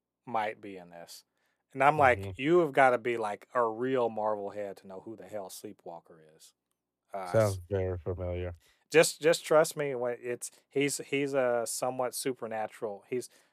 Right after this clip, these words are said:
Speaker 1: basically, it's a guy who, when he falls asleep and goes into dreams,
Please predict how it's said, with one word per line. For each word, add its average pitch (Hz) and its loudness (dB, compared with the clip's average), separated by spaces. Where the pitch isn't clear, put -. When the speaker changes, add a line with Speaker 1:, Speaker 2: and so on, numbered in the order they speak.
Speaker 1:
basically, 147 4
it's 120 -2
a 107 -6
guy 110 0
who, 120 2
when 117 -8
he 117 -10
falls 120 2
asleep 120 -6
and 101 -10
goes 107 -6
into 98 -12
dreams, 113 -14